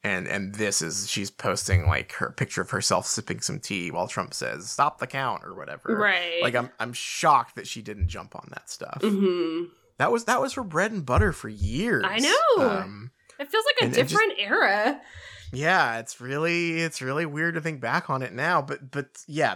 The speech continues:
Speaker 1: the, the election just going by without any comment from her, uh, very, very surprising
Speaker 2: I,
Speaker 1: to me.
Speaker 2: I, I think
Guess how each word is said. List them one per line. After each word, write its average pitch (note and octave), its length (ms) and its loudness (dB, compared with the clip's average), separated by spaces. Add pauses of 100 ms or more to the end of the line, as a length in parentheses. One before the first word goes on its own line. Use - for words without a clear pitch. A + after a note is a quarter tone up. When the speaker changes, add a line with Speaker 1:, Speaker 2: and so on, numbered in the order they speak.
Speaker 1:
the, C3 160 -10
the C3+ 220 -6
election D3+ 540 0
just C3 220 -6
going B2+ 320 0
by A#2 380 2 (320)
without A#2+ 400 2 (400)
any C3 800 0
comment G#2 460 2
from - 180 -4
her, C2+ 440 -4 (560)
uh, E2+ 580 0 (160)
very, G2+ 500 0
very G2 260 -2
surprising - 460 0
Speaker 2:
I, D4+ 40 -2
Speaker 1:
to - 120 -6
me. - 80 -6
Speaker 2:
I, D#4+ 60 2
I F#4+ 60 2
think B4 120 4